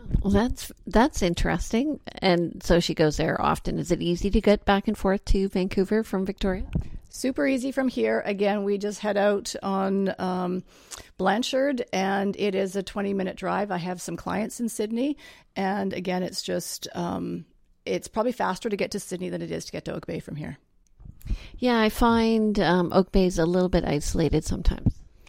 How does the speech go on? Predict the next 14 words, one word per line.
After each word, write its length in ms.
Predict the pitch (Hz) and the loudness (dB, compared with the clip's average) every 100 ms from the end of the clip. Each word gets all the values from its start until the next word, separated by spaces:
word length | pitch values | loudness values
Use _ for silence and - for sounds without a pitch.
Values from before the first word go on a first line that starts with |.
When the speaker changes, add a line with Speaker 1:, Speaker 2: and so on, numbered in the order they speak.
| - - - | -20 -16 -4
Speaker 2:
Yeah, 200 | - - - | -2 -2 2
it 240 | 208 - | 4 6
is 280 | 208 202 190 | 4 4 2
much 300 | 202 214 - | 0 0 0
more 220 | 214 202 | 0 0
tricky, 380 | - 196 240 226 | -2 -4 -2 -2
and 80 | 190 | 0
then 100 | 185 | -4
you 40 | |
throw 220 | - 190 | -2 -2
all 80 | 180 | 0
the 80 | 165 | -2
construction 560 | - - 175 - 233 226 | -8 -8 -8 -4 -4 -4
in, 360 | - 233 254 | -4 -2 -2